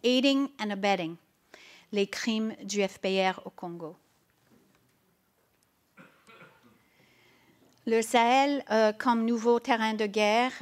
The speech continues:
en Afrique, dans la campagne contre le, la terreur au Sahel, les États-Unis avancent leurs pions pour contrôler les réserves et la production des métaux stratégiques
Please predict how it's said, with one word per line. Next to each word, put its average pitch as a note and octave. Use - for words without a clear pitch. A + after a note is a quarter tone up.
en A3
Afrique, A#3
dans A3+
la A3+
campagne C#4
contre A#3+
le, G#3+
la G#3+
terreur G#3+
au G#3
Sahel, G#3
les G#3+
États-Unis A#3+
avancent G#3+
leurs A3
pions A3+
pour D4+
contrôler A#3
les G#3+
réserves A3+
et C4+
la B3
production A#3
des G#3+
métaux B3+
stratégiques G#3+